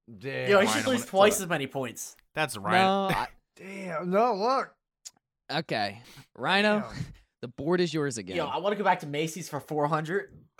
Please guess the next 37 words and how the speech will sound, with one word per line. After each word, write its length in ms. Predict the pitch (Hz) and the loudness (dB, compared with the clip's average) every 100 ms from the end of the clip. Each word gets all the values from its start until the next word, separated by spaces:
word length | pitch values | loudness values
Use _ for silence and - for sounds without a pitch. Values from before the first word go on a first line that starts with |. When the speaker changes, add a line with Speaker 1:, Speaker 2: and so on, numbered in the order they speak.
| - | -20
Speaker 4:
<laughs> 360 | _ - - 175 | _ -20 -6 0
Macy's 440 | 170 175 185 175 | 0 -2 -8 -10
for 140 | 175 | -10
four 300 | - 160 160 | -8 -4 -2
hundred. 340 | 156 170 165 151 | 0 -2 -2 -4
Here 120 | 151 | -4
we 120 | 165 | -4
go. 220 | 156 147 120 - | 0 0 -2 -10
Speaker 2:
This 200 | 151 131 | -14 -6
Speaker 4:
If 160 | 156 - | -6 -4
Speaker 2:
is 60 | |
Speaker 4:
you 60 | 160 117 | -6 0
tune 240 | 190 214 | 2 2
into 220 | 202 185 | 0 -2
Speaker 2:
horrible. 100 | 147 | -2
Speaker 4:
this 240 | 151 175 170 | -2 -4 -4
year's 320 | 170 160 160 | -4 -2 -4
parade, 560 | - 139 131 127 113 62 | -8 -6 -4 -4 -6 -8
you 220 | 95 127 | -10 -10
will 140 | 135 | -10
see 220 | 131 135 127 | -10 -8 -8
balloon 340 | 113 120 147 | -8 -6 -8
characters 600 | 151 123 127 120 120 120 | -6 -6 -6 -8 -10 -10
from 260 | - 110 98 | -12 -14 -12
this 200 | 110 131 | -10 -10
book 260 | - 131 - | -8 -8 -6
series, 480 | 120 117 113 113 104 | -6 -6 -4 -6 -8
one 140 | 113 | -8
of 60 | 107 | -8
the 80 | 98 | -8
most 260 | 113 117 | -8 -10
popular 560 | - 117 120 120 120 120 | -6 -8 -6 -8 -6 -8
in 160 | 104 104 | -10 -8
our 140 | 104 | -8
library. 800 | 92 90 87 - 76 64 58 101 _ _ _ _ | -8 -10 -10 -12 -16 -18 -20 -20 _ _ _ _
Speaker 1:
Doctor 300 | 147 160 175 | 0 2 0
Seuss. 460 | 160 143 113 - | -6 -6 -6 -10